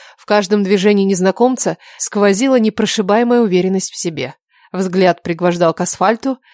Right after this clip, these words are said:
а чёрная бровь, выбритая к кончику, насмешливо вздымалась. Он медленно надвигался на меня, крутя на кисти ремешки моей старой сумочки. А я пыталась справиться с культурным шоком и оценивала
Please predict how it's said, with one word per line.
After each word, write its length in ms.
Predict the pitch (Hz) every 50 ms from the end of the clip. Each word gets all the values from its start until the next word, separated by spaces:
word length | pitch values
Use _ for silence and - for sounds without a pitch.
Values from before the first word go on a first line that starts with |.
| _ - -
а 100 | - 180
чёрная 440 | - - 302 302 277 254 226 208
бровь, 340 | 185 180 202 214 254 262 -
выбритая 680 | 214 - 185 165 226 220 185 208 214 202 - 208 190 196
к 60 | _
кончику, 580 | - - 202 190 185 - - 190 - 196 190 - _ - - - -
насмешливо 760 | - 208 208 214 - - 226 220 240 233 - 247 247 233 226
вздымалась. 760 | 214 196 175 185 233 220 190 147 151 147 156 - - - - _ _ _ - - - - -
Он 220 | - 190 208 208
медленно 380 | 214 233 277 262 269 277 262 269
надвигался 600 | 254 240 226 196 208 202 208 233 247 247 - 220
на 40 | 220
меня, 260 | 208 208 208 233 262
крутя 360 | 254 - 233 208 - - 240
на 140 | 233 220 196
кисти 360 | 180 - - 247 - - -
ремешки 460 | 196 190 190 190 190 - - - 247 240
моей 240 | 226 196 185 185
старой 320 | 180 - - 226 220 214 226
сумочки. 640 | - - - 175 151 139 - - - - 151 151 - _ _ _ _ - - -
А 100 | - 170
я 160 | 185 208 240
пыталась 420 | 240 226 220 - 254 240 226 208 -
справиться 480 | - - 226 226 233 226 220 - -
с 80 | 202 -
культурным 480 | - 214 196 190 226 226 226 208 190 185
шоком 500 | - - 254 262 285 - 254 220 202 208
и 60 | 196
оценивала 720 | 190 185 - - 262 262 262 269 240 247 240 226 220